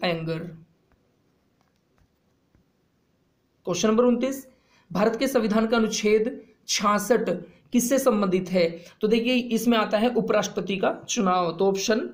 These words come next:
बी सही है, उपराष्ट्रपति का चुनाव। क्वेश्चन नंबर तीस, सीरिया की राजधानी क्या है?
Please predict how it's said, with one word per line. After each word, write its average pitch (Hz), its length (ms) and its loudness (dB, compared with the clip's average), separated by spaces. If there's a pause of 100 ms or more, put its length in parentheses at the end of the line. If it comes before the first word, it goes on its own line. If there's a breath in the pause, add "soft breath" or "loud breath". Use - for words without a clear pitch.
(400 soft breath)
बी 202 300 0
सही 190 360 0
है, 185 220 0
उपराष्ट्रपति 180 640 -4
का - 480 -6
चुनाव। 156 540 -6 (2250)
क्वेश्चन 175 220 -4
नंबर 208 160 0
तीस, 240 460 -2 (640)
सीरिया 269 440 2
की 254 180 0
राजधानी 220 520 2
क्या 208 260 0
है? 175 520 -2